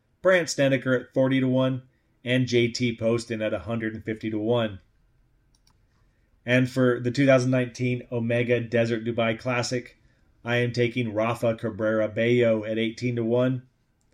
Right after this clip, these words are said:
Hao Tong Lee at thirty-three to one, Jordan Smith at fifty to one, and Jason Scrivener at seventy to one.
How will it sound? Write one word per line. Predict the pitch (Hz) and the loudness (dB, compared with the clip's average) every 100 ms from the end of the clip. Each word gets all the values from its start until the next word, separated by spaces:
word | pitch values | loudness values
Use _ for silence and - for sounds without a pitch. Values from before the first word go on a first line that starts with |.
| _ _ _ | _ _ _
Hao | - 131 127 | -2 0 2
Tong | 139 131 123 123 | 2 0 0 0
Lee | 135 127 | 2 0
at | - | -2
thirty-three | 131 127 123 135 147 | -2 0 -2 -2 -2
to | 143 | 0
one, | 139 143 143 127 _ _ _ _ _ _ _ _ _ | 0 -2 -4 -10 _ _ _ _ _ _ _ _ _
Jordan | 190 185 156 127 | 4 6 4 2
Smith | 131 131 131 131 | 2 4 4 2
at | 123 117 - | -6 -6 -4
fifty | 120 117 117 | -4 -2 -2
to | 113 | 0
one, | 110 113 110 101 _ _ _ | 0 -2 -4 -12 _ _ _
and | 123 127 123 | -2 -2 0
Jason | 117 117 113 120 110 | -2 -4 -4 -6 -8
Scrivener | - - 107 104 107 | -10 -8 -8 -8 -6
at | 107 104 | -4 -6
seventy | - 107 104 107 107 104 | -8 -8 -8 -10 -10 -10
to | - | -10
one. | 107 95 101 98 87 | -10 -8 -10 -12 -16